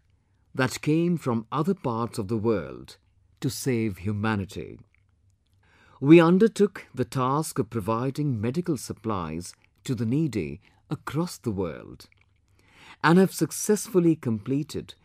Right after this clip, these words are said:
this humanitarian task. Today,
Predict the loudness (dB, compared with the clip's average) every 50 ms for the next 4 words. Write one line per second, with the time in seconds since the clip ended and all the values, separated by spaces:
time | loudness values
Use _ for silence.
0 | _ _ _ 0 0 0 0 0 -4 -4 -2 -2 -2 0 0 0 -2 -2 -2 -2
1 | 0 0 0 -2 -4 -6 -8 -8 -8 -8 -8 -8 -10 -12 -14 -16 -16 -16 -20 -20
2 | _ _ _ _ _ _ _ _ _ _ _ _ _ _ _ _ _ _ _ _
3 | _ _ -4 -2 4 4 6 6 4 2 -2 -8 -14